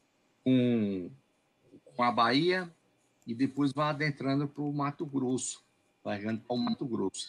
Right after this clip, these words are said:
a partir do dia treze, né? Vai aumentando a partir do dia treze, dia quatorze, aí já chegando já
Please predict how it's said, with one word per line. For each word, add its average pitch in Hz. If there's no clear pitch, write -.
a -
partir -
do 135
dia 160
treze, 107
né? 135
Vai 117
aumentando 139
a 143
partir 143
do 131
dia 131
treze, 104
dia 117
quatorze, 143
aí 147
já 139
chegando 131
já 120